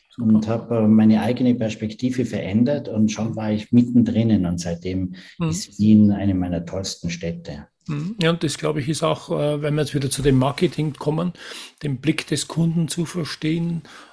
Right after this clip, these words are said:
Speaker 1: äh, und dann halt, ähm, den Blick von außen zu sehen, was der Kunde hat. Also ich glaube, diese Perspektivenwechsel, wie es du, du gerade beschildert hast,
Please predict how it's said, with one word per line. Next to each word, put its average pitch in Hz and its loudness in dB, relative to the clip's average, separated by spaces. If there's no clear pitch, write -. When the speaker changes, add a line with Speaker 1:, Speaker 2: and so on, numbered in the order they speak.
Speaker 1:
äh, 165 -8
und 151 -2
dann 151 2
halt, 156 0
ähm, 160 -2
den 151 -2
Blick 156 -4
von 151 -2
außen 170 0
zu - -6
sehen, 139 -2
was 127 -6
der 135 -8
Kunde 143 -4
hat. 139 -6
Also 143 -4
ich 135 -4
glaube, 147 -6
diese 156 -2
Perspektivenwechsel, 151 -6
wie 170 -4
es 151 -6
du, 165 -6
du - -8
gerade 151 -2
beschildert 165 -2
hast, - -2